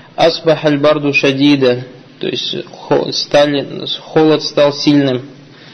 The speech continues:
Или усилились холода. Барду у нас кем является?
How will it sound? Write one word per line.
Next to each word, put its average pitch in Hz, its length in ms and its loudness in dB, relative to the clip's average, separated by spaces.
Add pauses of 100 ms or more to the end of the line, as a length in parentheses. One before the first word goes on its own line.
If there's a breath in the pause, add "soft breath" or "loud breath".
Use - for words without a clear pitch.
(340 loud breath)
Или 127 180 2
усилились 139 600 2
холода. 135 680 2
Барду 139 380 0
у 143 40 0
нас 143 180 -2
кем 160 180 2
является? 147 640 0